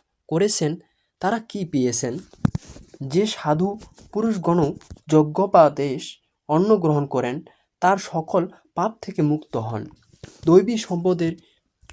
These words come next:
বৃদ্ধি করতে করতে পরিণামে প্রাপ্তিকালেই পূর্তিকাল যজ্ঞ সম্পূর্ণ হয় তখন। তখন অবশিষ্ট যিনি থাকেন, তিনি হলেন ব্রহ্ম, সেই ব্রহ্মই আবার অন্ন।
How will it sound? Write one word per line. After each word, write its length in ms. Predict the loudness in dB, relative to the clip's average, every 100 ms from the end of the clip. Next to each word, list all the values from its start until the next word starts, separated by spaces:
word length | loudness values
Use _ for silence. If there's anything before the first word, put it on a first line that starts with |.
| -4
বৃদ্ধি 540 | 0 0 2 0 0 -6 _ -6
করতে 320 | -4 -2 -4
করতে 500 | -4 -4 -4 -6 -6 -8 _ _ _
পরিণামে 480 | 0 2 2 0 -2
প্রাপ্তিকালেই 800 | -2 -4 -4 -8 -4 -2 -4 -6 _ _ _ _ _ _
পূর্তিকাল 680 | -4 -2 -6 -4 -4 -4 -8 _ -8
যজ্ঞ 360 | 0 0 2 0
সম্পূর্ণ 680 | 0 -4 -4 -2 0 -2 -4 -6
হয় 260 | -4 -4 -6
তখন। 360 | -6 -6 -10 -12 _ _ _ _ _ _ _ _ 0
তখন 400 | 0 0 -4 -4 _ -2
অবশিষ্ট 640 | 0 2 0 -4 -4 -2 -4 -8 _ _ _ -6
যিনি 240 | -4 -4
থাকেন, 420 | -6 -12 -10 -10 -12 -20 _ _ _ _ -20 -20 -2
তিনি 180 | 2 4
হলেন 300 | 4 2 2
ব্রহ্ম, 440 | 2 0 -2 -6 -8
সেই 200 | -4 -2
ব্রহ্মই 520 | 0 0 0 -2 -6 -14 -20 _ _
আবার 240 | -2 0 0
অন্ন। 480 | -2 -4 -4 -6